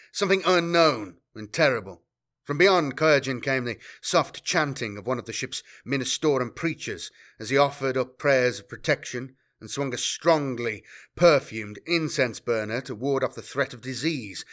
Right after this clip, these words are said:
that hung in the foul-smelling air. The Commissar considered himself to be a pious man,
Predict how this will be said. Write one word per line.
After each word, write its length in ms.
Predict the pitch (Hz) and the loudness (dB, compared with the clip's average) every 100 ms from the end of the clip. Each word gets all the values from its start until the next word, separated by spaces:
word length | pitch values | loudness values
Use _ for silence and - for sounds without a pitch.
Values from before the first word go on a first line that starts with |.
| - - | -12 -4
that 120 | 127 | 2
hung 360 | 165 151 147 | 4 4 2
in 120 | 143 120 | -2 -4
the 80 | |
foul-smelling 800 | - 143 131 120 - 139 98 104 | -2 0 0 -2 -4 -4 -4 -6
air. 320 | 123 107 92 - _ _ _ - | -6 -6 -8 -14 _ _ _ -6
The 80 | |
Commissar 560 | 120 185 202 190 156 - - _ _ | 0 2 4 4 4 2 -12 _ _
considered 480 | 165 160 160 180 165 | -6 -4 -2 0 2
himself 480 | 160 147 175 151 131 | 2 2 4 4 2
to 100 | 131 | -2
be 120 | 139 | 0
a 80 | 139 | 0
pious 420 | 143 156 139 - | 2 2 2 0
man, 360 | 156 147 117 | -2 -2 -2